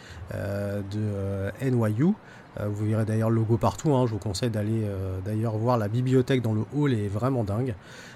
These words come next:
Euh, juste à côté, bah, nous voici au Washington Square Park, euh, un de mes endroits préférés d'ailleurs de mon séjour. Un joli parc où l'on croise les New-Yorkais manger, courir, jouer de la musique, jouer aux échecs et balader leurs chiens. Euh, vous verrez d'ailleurs beaucoup de coins conçus, euh,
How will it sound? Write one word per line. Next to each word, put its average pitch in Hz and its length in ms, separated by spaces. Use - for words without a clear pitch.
Euh, 117 180
juste 131 220
à 147 80
côté, 160 600
bah, 117 160
nous 117 100
voici 113 300
au 120 40
Washington 117 560
Square - 360
Park, - 440
euh, 104 600
un 123 160
de 110 160
mes 107 320
endroits 107 340
préférés 127 520
d'ailleurs 110 280
de 101 160
mon 98 60
séjour. 104 400
Un 104 80
joli 143 300
parc 139 340
où 123 40
l'on 113 120
croise 123 480
les 110 80
New-Yorkais 113 520
manger, 123 520
courir, 123 360
jouer 107 160
de 95 60
la 101 80
musique, 113 420
jouer 104 200
aux 98 140
échecs 123 420
et 107 40
balader 107 400
leurs 98 160
chiens. 143 300
Euh, 104 40
vous 104 140
verrez 123 240
d'ailleurs 123 260
beaucoup 143 340
de 127 100
coins 139 260
conçus, 127 460
euh, 117 80